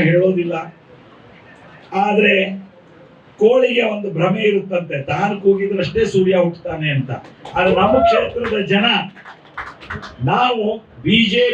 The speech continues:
ಪಿಯನ್ನ ಹೇಗೆ ಬೆಂಬಲಿಸಿದ್ರೆ ಎಲ್ಲರಿಗೂ ಒಳ್ಳೇದಾಗತ್ತೆ ಅನ್ನೋದನ್ನ ಅರಿತಂತವ್ರು. ನಾನು ಈ ಮಾತನ್ನ ಮತ್ತೊಮ್ಮೆ ನಂಬಿಕೆಯಿಂದ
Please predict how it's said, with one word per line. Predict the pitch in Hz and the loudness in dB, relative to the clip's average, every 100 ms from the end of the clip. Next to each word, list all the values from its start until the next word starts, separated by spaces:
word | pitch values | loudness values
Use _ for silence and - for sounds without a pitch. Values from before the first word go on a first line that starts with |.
| - | -4
ಪಿಯನ್ನ | 226 220 220 226 220 175 | -8 -8 -6 -4 -2 -2
ಹೇಗೆ | 185 240 240 226 - | 0 2 0 -2 -2
ಬೆಂಬಲಿಸಿದ್ರೆ | 180 208 226 214 - 220 220 240 220 160 - 131 180 | -2 -2 -8 -8 -8 -8 -6 -6 -6 -8 -8 -2 2
ಎಲ್ಲರಿಗೂ | 262 277 262 254 | 2 2 2 2
ಒಳ್ಳೇದಾಗತ್ತೆ | 226 233 226 220 208 - 202 | 2 0 -2 -4 -6 -8 -12
ಅನ್ನೋದನ್ನ | 196 185 185 185 175 | -10 -8 -6 -2 2
ಅರಿತಂತವ್ರು. | 185 190 196 185 190 160 - - - - - - - - - - - - - - - - - - 147 | 0 2 -2 0 0 0 -2 -12 -20 -20 -20 -20 -20 -20 -20 -20 -20 -20 -20 -20 -20 -20 -20 -6 0
ನಾನು | 202 226 220 190 202 | 2 2 -2 -2 -2
ಈ | 202 | 0
ಮಾತನ್ನ | 214 214 220 214 202 | -2 -2 -4 -4 -2
ಮತ್ತೊಮ್ಮೆ | 185 214 240 233 202 | -2 0 0 0 0
ನಂಬಿಕೆಯಿಂದ | 202 202 202 202 196 | -2 -4 -6 -6 -2